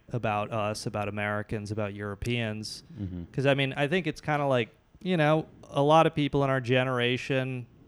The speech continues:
Speaker 1: tried to change the world, and a lot of people are still trying to change the world. But I think in the back of our minds, Americans and Europeans, we kinda know if we fail,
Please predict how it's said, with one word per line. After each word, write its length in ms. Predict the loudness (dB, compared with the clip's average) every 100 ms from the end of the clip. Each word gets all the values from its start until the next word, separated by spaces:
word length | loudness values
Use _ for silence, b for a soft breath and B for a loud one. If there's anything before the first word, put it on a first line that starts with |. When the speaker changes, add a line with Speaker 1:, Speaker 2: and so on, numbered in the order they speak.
| -20 -20 -6
Speaker 1:
tried 300 | 2 2 2
to 60 | -2
change 280 | -2 0
the 80 | -2
world, 240 | 0 0 2
and 80 |
a 20 | 2
lot 140 | 2
of 80 | 0
people 200 | -4 -4
are 60 |
still 400 | -4 -2 0 0 -4 -20 -20
trying 240 | -4 -2 -2
to 60 |
change 340 | -2 -2 -2 -2
the 100 | -2
world. 540 | 0 0 2 2 0 b b b b -18 6
But 400 | 10 10 8 4 -2
I 140 | 0
think 160 | 2 2
in 60 |
the 40 | 2
back 320 | 4 4 4
of 100 | 0
our 80 | -2
minds, 760 | 0 0 2 0 -4 -8 -12 -12
Americans 540 | -6 -2 -2 -2 -4 -4
and 80 | -2
Europeans, 600 | -2 0 0 0 -2 -4
we 100 | -2
kinda 260 | 0 0
know 500 | 0 2 4 2 0 b b b b
if 120 | -8 -2
we 100 | -2
fail, 800 | 2 6 8 8 6 4 2